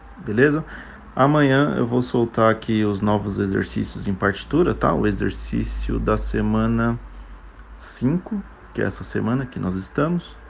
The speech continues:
E o assunto vai ser pedal,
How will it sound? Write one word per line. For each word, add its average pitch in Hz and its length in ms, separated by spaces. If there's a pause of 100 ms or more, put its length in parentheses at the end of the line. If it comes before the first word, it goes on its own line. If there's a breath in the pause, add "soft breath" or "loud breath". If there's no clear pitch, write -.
(840 loud breath)
E 113 320
o 127 180
assunto 123 400
vai 127 160
ser 127 460 (1400)
pedal, 110 480